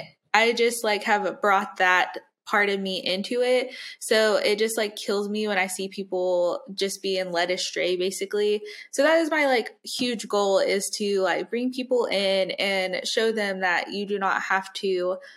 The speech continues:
follow all these, like, ways that aren't,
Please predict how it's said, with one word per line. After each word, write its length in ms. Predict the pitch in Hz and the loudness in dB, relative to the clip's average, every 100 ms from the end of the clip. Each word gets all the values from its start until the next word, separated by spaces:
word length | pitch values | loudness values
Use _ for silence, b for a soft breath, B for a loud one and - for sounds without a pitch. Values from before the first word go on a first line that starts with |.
| B B - | B B 0
follow 380 | 214 214 202 196 | 2 4 2 2
all 180 | 196 | 2
these, 280 | 196 196 190 | 0 -2 0
like, 260 | 180 180 - _ _ _ _ - | -2 -4 -10 _ _ _ _ -4
ways 320 | 208 208 196 190 | 0 2 0 2
that 240 | 180 - | 2 2
aren't, 340 | 190 185 - | 0 -2 -6